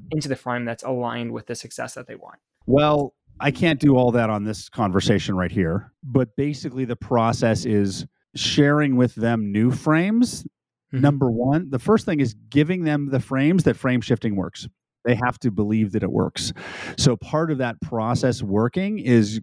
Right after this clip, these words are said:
Speaker 2: going through the foundational pieces to, it's basically training on how to frame shift. And a lot
Speaker 1: Yeah.
Speaker 2: of it is, like, the foundational pieces. Once those pieces are in place and, and the old contradictory perspectives and beliefs are gone that, that cause resistance to that process,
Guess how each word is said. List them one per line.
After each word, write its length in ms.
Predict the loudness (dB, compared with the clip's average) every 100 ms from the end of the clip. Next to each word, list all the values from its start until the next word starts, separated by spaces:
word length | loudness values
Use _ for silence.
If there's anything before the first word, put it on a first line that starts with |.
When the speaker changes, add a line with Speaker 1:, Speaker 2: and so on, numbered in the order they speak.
| -6 0
Speaker 2:
going 340 | 2 2 0
through 160 | 2 2
the 100 | 2
foundational 720 | 0 -2 0 0 0 -2 -2
pieces 500 | 0 0 2 2 0
to, 380 | 2 4 4 2 -2 -20 _
it's 160 | 0 2
basically 560 | 2 2 0 -4 -6 -8
training 460 | -2 0 0 0
on 140 | -2 -2
how 180 | -2 -2
to 100 | -2
frame 280 | 0 2
shift. 360 | 0 -2 -4 -12 _ -20 -12 2
And 100 | 4
a 40 |
lot 300 | 4 4 6
Speaker 1:
Yeah. 60 | 4
Speaker 2:
of 80 | 4
it 80 | 2
is, 80 | 0
like, 140 | -4
the 80 | -4
foundational 760 | -4 2 2 2 0 0 -2 -4
pieces. 400 | -6 -12 -14 -2
Once 300 | 2 2 2
those 240 | 2 2
pieces 480 | -2 -8 -2 0 0
are 140 | 0
in 100 | -2
place 720 | 0 2 4 2 -2 -6 -12 -18 _ _ _ _ 0
and, 500 | 2 2 0 -4 -4
and 200 | -4 0
the 80 | 0
old 320 | 4 4 4 -2 -10
contradictory 760 | -6 -6 -4 -6 -4 2 2
perspectives 560 | 2 0 0 -2 -4 -4
and 100 | -4
beliefs 320 | -2 -2 -2
are 80 | 0
gone 540 | 2 2 2 2 0
that, 200 | -4 -4
that 120 | -10 -4
cause 280 | 0 0 0
resistance 480 | -2 -4 -4 -8
to 100 | -4 -2
that 140 | 0
process, 420 | 2 2 0 -4